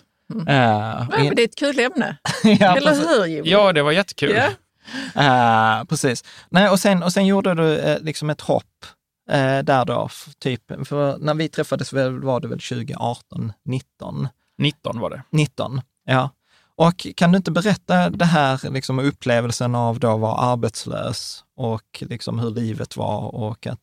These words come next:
Speaker 2: det här, för, för jag blev så här nyfiken, vad är det som gör att folk bestämmer sig för att göra den här resan till, liksom, vad var drivkraften för dig?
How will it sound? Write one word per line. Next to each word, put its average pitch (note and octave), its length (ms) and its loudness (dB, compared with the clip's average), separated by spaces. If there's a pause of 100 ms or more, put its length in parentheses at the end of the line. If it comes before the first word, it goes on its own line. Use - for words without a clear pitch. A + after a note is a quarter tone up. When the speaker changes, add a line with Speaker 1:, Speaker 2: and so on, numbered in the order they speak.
(100)
Speaker 2:
det B2 120 -6
här, A#2+ 200 -4
för, D#3 220 -2
för F3 100 0
jag F#3 160 6
blev F3+ 140 0
så E3 140 -2
här D3+ 40 2
nyfiken, D3+ 640 -2
vad D3 100 2
är D3+ 80 0
det - 60 -6
som C#3+ 200 -6
gör A#2+ 400 -2 (120)
att A#2 100 -10
folk A2 320 -2
bestämmer - 580 -6
sig B2+ 440 -6 (360)
för A#2 520 0
att - 260 -10
göra A#2 460 -2
den C#3 160 -4
här C3+ 220 -6
resan - 420 -10
till, - 320 -12 (480)
liksom, B2 300 -6
vad A#2+ 140 -4
var A#2+ 80 -4
drivkraften A#2+ 840 -10
för - 120 -18
dig? - 300 -12